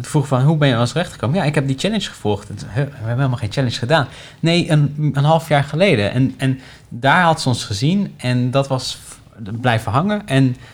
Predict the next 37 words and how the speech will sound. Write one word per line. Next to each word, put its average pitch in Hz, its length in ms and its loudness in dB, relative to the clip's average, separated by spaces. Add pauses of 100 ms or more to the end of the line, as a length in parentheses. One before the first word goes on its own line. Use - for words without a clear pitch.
(100)
een 117 80 -8
half 170 280 4
jaar 135 120 2
later 147 360 2
kwam 131 260 0
gewoon 123 220 0
nog, 117 260 -2
eh, 107 280 2 (720)
komt 117 200 -6
daar 117 100 -2
soms 110 160 -2
nog 104 120 -4
wel, 95 240 -2
wel 107 140 -2
wat 98 140 -4
uit, 143 180 -2
zeg - 160 -10
maar. 85 120 -6
Dus 98 100 -6
dat 120 140 -6
was 117 180 -4
wel 107 260 2 (100)
bijzonder. 110 320 -2
Dus 98 100 -8
misschien 117 240 2
dat 110 120 4
dat, - 220 -4
eh, 92 140 2
bij 92 100 0
jou 95 160 4
ook 110 120 -4
wel, 95 220 0
eh, 90 60 0
het 90 140 -8
geval 95 220 -4
gaat - 180 -10
zijn. - 200 -10